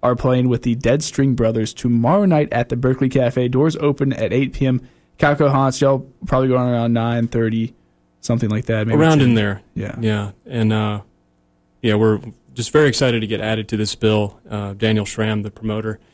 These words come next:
Speaker 2: does a couple shows a year, and he's a big Dead String Brothers fan. And, uh, we, we asked and, and feel very fortunate to have been added to the bill 'cause we, uh, we love the Dead String Brothers. It's four-band bill. Doors are at eight. And, uh,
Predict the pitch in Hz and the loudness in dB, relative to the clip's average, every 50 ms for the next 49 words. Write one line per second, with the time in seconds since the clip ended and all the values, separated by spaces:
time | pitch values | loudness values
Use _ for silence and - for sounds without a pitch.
0 | _ _ _ _ - 131 113 117 107 - 113 - 110 - 123 117 113 110 113 113 | _ _ _ _ -4 -2 -2 -2 -2 -4 -4 -4 -4 -2 0 0 0 0 0 -2
1 | 117 117 117 113 110 101 107 98 107 110 110 104 104 110 107 104 - - 117 110 | -2 0 0 -2 -2 -4 -6 -2 0 0 0 0 -2 -4 -4 -4 -4 -4 -4 -4
2 | 107 107 104 107 107 107 107 - - - - - - 107 107 107 110 107 104 107 | -2 -2 -4 -6 -6 -8 -8 -10 -12 -14 -12 -8 -8 -6 -6 -4 -6 -8 -8 -12
3 | 131 147 - - 107 107 101 101 101 104 101 104 101 - _ _ _ _ _ _ | -16 -18 -16 -14 -12 -10 -10 -10 -10 -10 -10 -10 -12 -14 _ _ _ _ _ _
4 | _ _ _ _ - - 104 101 101 98 98 _ _ - 113 107 104 101 104 110 | _ _ _ _ -8 -6 -4 -4 -4 -6 -8 _ _ -4 -2 0 0 0 0 -2
5 | 117 120 - - - - 107 104 104 104 101 - _ - - 104 101 101 101 101 | -2 -4 -6 -8 -10 -10 -8 -8 -8 -8 -10 -12 _ -16 -14 -12 -12 -12 -12 -14
6 | - - 196 - - - 113 101 101 95 - - 101 101 98 - 110 117 107 - | -18 -20 -20 -14 -6 -4 -4 -4 -4 -6 -8 -6 -6 -6 -6 -8 -10 -10 -8 -6
7 | - 110 104 95 - _ _ - 120 113 104 107 104 107 107 110 110 - - 113 | -6 -6 -6 -6 -10 _ _ -6 -4 -4 -2 -4 -6 -6 -8 -8 -10 -10 -10 -12
8 | 107 101 110 110 107 110 110 - - - 110 110 107 - 50 50 - - 110 113 | -8 -4 -4 -2 -2 -4 -6 -10 -18 -16 -16 -16 -16 -16 -18 -20 -20 -20 -20 _
9 | 135 123 113 107 104 104 107 104 104 107 107 104 98 - - - 101 101 104 104 | -20 -20 -18 -18 -16 -14 -14 -14 -14 -12 -12 -10 -10 -10 -10 -10 -10 -10 -10 -10
10 | 104 107 107 - - - - - - 131 127 120 127 123 123 117 107 113 113 113 | -10 -12 -14 -16 -18 -18 -12 -4 0 2 2 4 4 4 4 4 4 4 4 4
11 | 113 110 104 - - 135 117 113 107 107 107 101 110 107 107 107 104 107 107 - | 2 0 -2 -6 -14 -6 0 2 2 2 2 0 -2 -2 -2 -2 -4 -6 -6 -8
12 | _ _ _ _ _ _ _ _ _ _ _ _ _ _ _ _ - - 110 107 | _ _ _ _ _ _ _ _ _ _ _ _ _ _ _ _ -16 -10 -8 -6
13 | 104 104 101 101 98 104 101 98 101 98 98 | -6 -4 -4 -4 -4 -4 -4 -4 -4 -6 -8